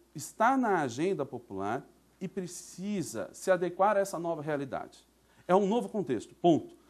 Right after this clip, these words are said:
Se é bom ou se é ruim, não penso que seja a discussão. A situação é que é, não há retorno. A ideia é que o judiciário está na pauta e o judiciário deve ser, se considerar como tal, ou seja, qual é a imagem que o judiciário tem de si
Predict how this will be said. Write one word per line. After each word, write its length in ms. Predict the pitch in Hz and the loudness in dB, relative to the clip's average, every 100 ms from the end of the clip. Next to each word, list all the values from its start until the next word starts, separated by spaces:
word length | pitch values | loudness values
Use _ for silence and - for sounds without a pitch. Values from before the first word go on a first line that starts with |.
| - _ | -20 _
Se 160 | - | 4
é 80 | 254 | 4
bom 300 | 170 190 190 | 6 6 6
ou 100 | 165 | 2
se 140 | - | 4
é 60 | 202 | 4
ruim, 600 | 156 139 175 196 127 123 165 | 4 2 4 2 0 -6 -2
não 160 | 196 | 0
penso 400 | 202 226 - 185 | 2 0 0 -8
que 100 | 175 | -10
seja 300 | 156 180 170 | -2 0 0
a 20 | |
discussão. 540 | 147 - 147 - 101 95 | -4 -6 -8 -6 -8 -8
A 60 | - | -14
situação 320 | - 165 165 | -8 -6 -2
é 60 | 190 | -4
que 180 | 190 190 | 0 4
é, 200 | 160 160 | 4 2
não 180 | 190 233 | -4 2
há 160 | 254 | 2
retorno. 640 | 240 143 - 170 135 104 101 _ _ _ | 2 -2 0 2 2 0 -12 _ _ _
A 120 | 95 | -8
ideia 420 | 98 151 202 214 - _ | 0 2 2 0 -12 _
é 100 | - | -4
que 80 | 131 | -2
o 40 | 151 | -2
judiciário 440 | 143 - 165 151 | -6 -2 0 0
está 320 | 127 - 196 | -4 -2 0
na 140 | 240 208 | 0 -2
pauta 400 | 139 156 185 - _ _ | 2 2 0 -16 _ _
e 60 | 135 | -2
o 40 | |
judiciário 560 | 147 147 - 160 185 185 | -2 -10 -2 4 4 2
deve 320 | 170 185 170 - _ | 0 -2 -4 -16 _
ser, 460 | - - 185 160 - - | -18 0 2 2 -6 -16
se 180 | - 339 | -2 0
considerar 500 | 339 285 - 208 196 | 4 4 4 4 4
como 200 | 190 151 | 2 -6
tal, 260 | 135 95 92 | -2 -4 -2
ou 80 | 135 | -8
seja, 280 | - 131 113 | -4 -4 -4
qual 220 | - 220 | 0 2
é 40 | |
a 40 | 196 | 2
imagem 380 | 143 151 175 147 | 2 2 0 -4
que 80 | |
o 40 | 151 | -8
judiciário 720 | 131 123 117 - 131 143 143 | -8 -14 -14 -6 -2 0 -2
tem 160 | 156 139 | -4 -4
de 120 | 127 | -4
si 360 | - 175 226 | -10 -8 -8